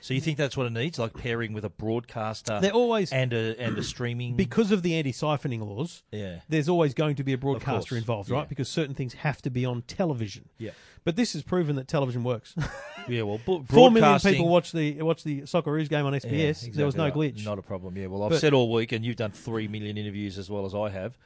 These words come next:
Speaker 1: bro-, broadcast is bulletproof.
Speaker 2: I said to a bloke, I had, I may have had a phone call from Optus this morning.
Speaker 1: Oh.
Speaker 2: Um, yeah, just, it was like being called into the principal's office.
Speaker 1: Really?
Speaker 2: Yeah.
Speaker 1: Yeah.
Speaker 2: I had a big day yesterday. Um,
Speaker 1: Yeah.
Speaker 2: and, uh, and I said, "Listen, I just want you to know that I've done a couple of radio interviews." And he said,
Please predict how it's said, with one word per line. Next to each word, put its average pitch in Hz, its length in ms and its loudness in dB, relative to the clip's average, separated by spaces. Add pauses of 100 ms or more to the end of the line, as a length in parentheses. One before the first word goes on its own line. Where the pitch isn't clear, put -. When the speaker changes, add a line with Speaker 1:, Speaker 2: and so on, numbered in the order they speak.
(100)
Speaker 1:
bro-, 120 320 0
broadcast 117 680 -2
is 107 120 -8
bulletproof. 107 560 -8
Speaker 2:
I - 20 -10
said 143 240 -8
to 139 60 -8
a - 20 -6
bloke, 120 280 -6 (260)
I 120 160 -2
had, 127 160 -2 (240)
I 127 80 -6
may 139 140 0
have 135 100 0
had 113 100 -4
a 107 40 -12
phone 117 200 -10
call 123 180 -14
from 127 140 -14
Optus 127 300 -12
this 120 160 -14
morning. 117 260 -10 (640)
Speaker 1:
Oh. 135 60 -4
Speaker 2:
Um, 110 440 -2 (280)
yeah, - 180 -16 (220)
just, - 240 -14
it - 0 -
was 147 100 -8
like 139 140 -4 (100)
being 120 140 -4
called 127 220 -6
into 113 120 -6
the 113 60 -8
principal's 135 380 -6
office. 135 300 -10
Speaker 1:
Really? 113 280 -6
Speaker 2:
Yeah. 135 220 -2 (120)
Speaker 1:
Yeah. 110 340 -10
Speaker 2:
I 117 60 -10
had 123 80 -6
a - 20 -6
big 123 200 -8
day - 160 -18
yesterday. - 340 -20 (240)
Um, 156 520 2
Speaker 1:
Yeah. 117 260 -4
Speaker 2:
and, 143 400 0
uh, 123 420 2
and 143 80 0
I 156 60 4
said, 208 180 -2
"Listen, 226 260 -2
I 151 120 0
just 196 140 -4
want 208 120 0
you 151 80 0
to 131 80 -2
know 127 380 -2
that 151 160 -2
I've 147 80 -2
done 156 100 0
a 139 60 0
couple 156 240 -4
of 127 80 0
radio 143 240 2
interviews." 120 280 -2
And 135 80 -2
he 123 60 0
said, 135 220 0